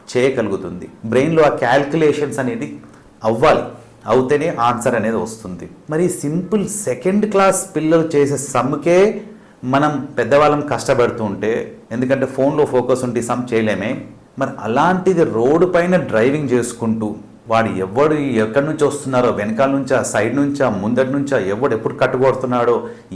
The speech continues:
ఏం చేస్తున్నాడో ఏమీ మనకు తెలియదు. మన కంట్రోల్లో మన బండి తప్పితే, మన వాహనం తప్పితే ఏది మన కంట్రోల్లో లేదు. మరి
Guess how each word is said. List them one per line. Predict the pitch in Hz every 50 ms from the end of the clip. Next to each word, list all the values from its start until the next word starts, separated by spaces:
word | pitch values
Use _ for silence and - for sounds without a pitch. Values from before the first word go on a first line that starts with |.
| 95 113 131
ఏం | 147 156 147
చేస్తున్నాడో | 151 143 147 - 143 139 135 123 104 107 139
ఏమీ | 190 208 185 165
మనకు | 139 123 - 127
తెలియదు. | 104 98 98 - - - - - - - 110
మన | 117 131 127 127 135
కంట్రోల్లో | 131 143 135 147 185 185 185 190 190 151 117 113
మన | 127 147 156 117 - -
బండి | 117 139 160 170 190 175
తప్పితే, | 170 - - 156 156 - 156 151 143
మన | 135 120 104 101 110
వాహనం | 113 131 139 160 180 165 160 151 - -
తప్పితే | - 143 - - 147 127 110 107 127
ఏది | 151 160 190 180 165
మన | 156 147 - 135
కంట్రోల్లో | 127 127 123 - 143 143 143 143 117 98 101
లేదు. | 110 113 - 110 - - - - - - -
మరి | 131 127